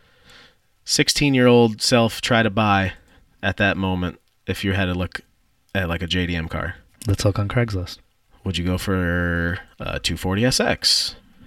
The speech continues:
Speaker 1: Would you go for a Celica like I did?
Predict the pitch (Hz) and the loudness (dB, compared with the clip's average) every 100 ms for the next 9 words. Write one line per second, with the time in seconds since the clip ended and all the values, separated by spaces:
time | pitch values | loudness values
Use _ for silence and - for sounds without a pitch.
0 | - - - 147 120 98 95 101 98 - | -20 -20 -20 -8 -4 -4 -2 -2 -4 -4
1 | 104 98 98 101 98 98 101 101 - _ | -2 0 0 0 0 0 -2 -4 -10 _
2 | _ - - 120 139 - 85 87 139 147 | _ -8 -6 -4 -4 -4 -4 -4 0 0
3 | 104 73 73 | 0 -4 -6